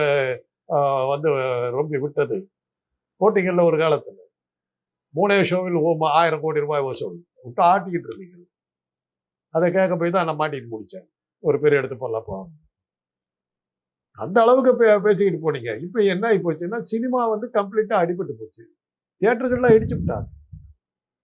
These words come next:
தியேட்டர்களே காணோம், எங்க இருக்குதுன்னே தெரியல. தெருவுக்கு ஒரு, ஒரு தெருவுக்கு ரெண்டு, ரெண்டு தியேட்டர் இருந்த காலம் போய் மொத்த மெட்ராஸுக்குமே சேர்த்து பத்து தியேட்டருங்கிற அளவுக்கு குறைஞ்சி போச்சு. எங்கேயுமே இல்லை தியேட்டர்கள். அப்படிப்பட்ட சூழ்நிலையில சினிமாக்கள் இல்லை.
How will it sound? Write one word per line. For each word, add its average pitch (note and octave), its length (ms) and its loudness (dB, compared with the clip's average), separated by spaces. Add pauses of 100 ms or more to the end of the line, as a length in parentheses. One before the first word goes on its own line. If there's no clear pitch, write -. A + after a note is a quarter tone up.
(220)
தியேட்டர்களே A3 460 0
காணோம், G3 400 -4
எங்க F3+ 240 -4
இருக்குதுன்னே G#3+ 340 -2
தெரியல. G2 340 -10 (520)
தெருவுக்கு G#3+ 540 4 (180)
ஒரு, A2 380 -2
ஒரு A#2 200 0
தெருவுக்கு A#3+ 360 4
ரெண்டு, G3+ 360 2
ரெண்டு F3+ 300 0
தியேட்டர் G#3+ 240 2
இருந்த F3+ 220 0
காலம் F3+ 320 -2
போய் D3+ 360 -4 (280)
மொத்த G#3 280 0
மெட்ராஸுக்குமே A3 580 4
சேர்த்து G3+ 260 2
பத்து F3 240 -2
தியேட்டருங்கிற F3 480 -2
அளவுக்கு G#3+ 300 2
குறைஞ்சி E3+ 500 -2
போச்சு. - 280 -20 (920)
எங்கேயுமே B3+ 420 0
இல்லை G#3 180 4
தியேட்டர்கள். A2 640 -4 (680)
அப்படிப்பட்ட G3+ 460 2
சூழ்நிலையில A#3 720 2
சினிமாக்கள் A3+ 580 0
இல்லை. G#2 160 -18